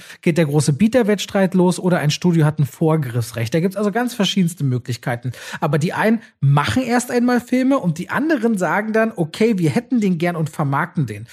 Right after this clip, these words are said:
Und dann vermarkten die den auch nicht unbedingt weltweit. Bei jedem großen Filmfestival, wie der Berlinale, wie in Cannes und so weiter,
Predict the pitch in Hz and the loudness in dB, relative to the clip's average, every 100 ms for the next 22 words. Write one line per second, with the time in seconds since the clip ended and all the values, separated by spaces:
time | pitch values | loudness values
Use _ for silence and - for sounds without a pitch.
0 | - - - 170 220 220 170 220 269 214 | -14 -6 0 2 2 2 2 2 2 2
1 | 214 190 180 196 190 202 175 180 151 147 | 2 2 2 2 4 4 4 2 2 2
2 | 131 117 180 302 - 143 196 240 196 175 | 2 0 0 0 0 0 2 0 0 -2
3 | 160 147 - 254 294 143 135 139 139 156 | -2 -2 2 0 0 -2 0 0 0 2
4 | 208 170 147 135 127 113 117 151 208 190 | 2 2 2 0 0 0 0 0 0 0
5 | - 123 127 120 117 127 | -2 -2 -2 -2 -2 -2